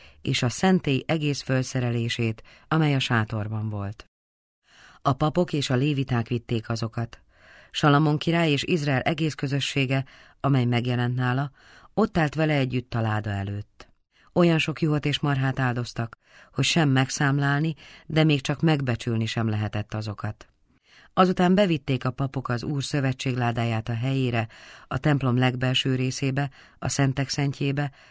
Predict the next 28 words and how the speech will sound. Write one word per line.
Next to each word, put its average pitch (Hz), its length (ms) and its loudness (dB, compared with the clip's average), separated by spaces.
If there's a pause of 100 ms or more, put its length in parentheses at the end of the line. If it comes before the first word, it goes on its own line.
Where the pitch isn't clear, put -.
(120)
a 139 120 -2
kerubok 117 420 0
szárnyai 110 520 0
alá. 104 360 -4 (1000)
A 160 100 2
kerubok 208 440 4
ugyanis 143 300 0
kiterjesztették 139 840 0
szárnyaikat 135 680 0
a 123 60 0
láda 123 300 0
helye 120 320 -2
fölé, 131 380 -4 (280)
és 131 140 -2
betakarták 139 680 0
a 113 60 -2
kerubok 127 540 -4 (320)
fölülről 170 560 4
a 120 80 0
ládát 139 560 -2
és 131 120 -2
annak 123 320 -2
rúdjait. 104 680 -6 (680)
A 147 100 2
rudak 165 340 2
olyan 156 240 4
hosszúak 151 460 -2
voltak, 160 500 -6